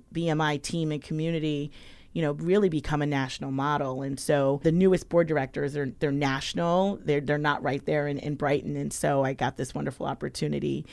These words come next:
to, um, to be a part of that, that board. So that's exciting. And a couple other things are on deck. <laughs> Most recently, though, um, I was, uh, you know,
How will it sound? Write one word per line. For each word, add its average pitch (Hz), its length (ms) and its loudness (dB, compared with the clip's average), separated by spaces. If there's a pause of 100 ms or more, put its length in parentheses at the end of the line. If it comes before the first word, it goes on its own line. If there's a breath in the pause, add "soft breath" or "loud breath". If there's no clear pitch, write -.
(360 soft breath)
to, 151 440 2
um, 143 240 -2
to - 140 -6
be 151 160 -2
a 151 60 0
part 131 220 -2
of 135 100 -2
that, 131 320 -4
that 123 220 -4 (160)
board. 202 360 2
So 160 300 -2
that's 165 260 0
exciting. 202 640 4
And 175 80 2
a 156 40 -4
couple 185 320 2
other 185 240 4
things 185 380 2
are 175 120 4
on 175 140 4
deck. 170 400 4 (120)
<laughs> - 140 0 (460 loud breath)
Most 233 280 12
recently, 190 800 6
though, 160 640 8
um, 160 560 4 (100)
I 170 200 8
was, 156 500 6
uh, 143 380 4 (160)
you 165 160 0
know, 147 260 4